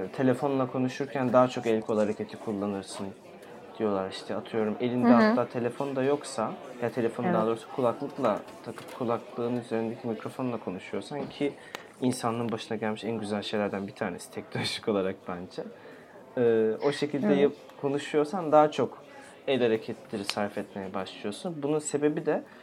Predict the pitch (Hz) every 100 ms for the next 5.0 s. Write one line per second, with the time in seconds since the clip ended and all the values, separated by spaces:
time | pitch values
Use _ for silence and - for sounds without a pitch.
0 | - - - 151 143 - - - 131 156
1 | 180 160 151 117 110 - 110 104 - 175
2 | 285 - - - - - 127 131 131 -
3 | - 147 143 127 131 139 160 - - 151
4 | 127 127 123 160 - - - 101 117